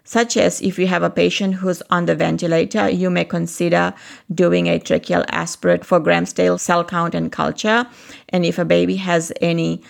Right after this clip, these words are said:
skin lesions, especially if it's a pustule, you may consider de-roofing it and sending it for culture. The other investigations that may be considered include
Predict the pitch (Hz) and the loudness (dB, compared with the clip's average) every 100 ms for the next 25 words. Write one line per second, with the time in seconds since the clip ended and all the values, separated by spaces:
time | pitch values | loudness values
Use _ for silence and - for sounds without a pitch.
0 | - - - - 214 202 180 175 202 208 | -20 -18 -6 0 2 4 2 0 0 0
1 | 214 - - - - 190 185 190 170 - | -2 -6 -14 -16 0 0 2 0 0 -2
2 | 170 - 170 208 175 175 - 196 190 175 | -6 -4 -4 0 -2 -2 -2 0 2 2
3 | 170 170 175 170 175 165 175 165 165 180 | -2 0 -2 -2 -4 0 0 0 0 0
4 | 165 170 170 185 185 190 170 160 165 165 | 2 0 0 -2 0 0 -2 -2 -2 -2
5 | 160 160 - 175 185 - - 170 160 - | -2 -4 -2 0 0 -2 -2 -2 -2 -4
6 | - - _ _ _ - - - - - | -6 -10 _ _ _ -20 -20 -20 -20 -6
7 | 185 202 208 214 208 196 196 - 202 196 | 2 4 4 4 6 6 4 2 2 2
8 | 180 - 190 180 180 202 190 185 160 170 | 2 0 2 4 4 0 0 0 2 0
9 | 170 175 170 165 160 165 165 208 214 170 | 0 -2 -2 -4 -2 -2 2 2 0 -2
10 | 180 180 185 | 0 0 0